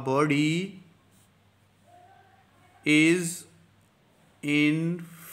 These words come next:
free fall, अगर एक बॉडी फ्री फॉल में होगी, देखो ये बॉडी है,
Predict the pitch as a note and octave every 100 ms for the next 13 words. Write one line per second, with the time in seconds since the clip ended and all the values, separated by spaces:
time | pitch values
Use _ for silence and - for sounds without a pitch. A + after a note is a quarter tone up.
0 | - F3 F3 F#3+ G3 G3 G3 - - D3+
1 | C3 A2+ - - - - - - _ -
2 | D3+ D#3+ F#3 G#3 F#3+ D3+ D3 D3+ F#3 G3
3 | - - A3+ B3 A#3+ D#3+ D#3 D3+ D#3 C#3+
4 | B2 A2+ - - D3 D3+ E3+ D#3+ C#3+ D3+
5 | F3 E3 F#3+ - -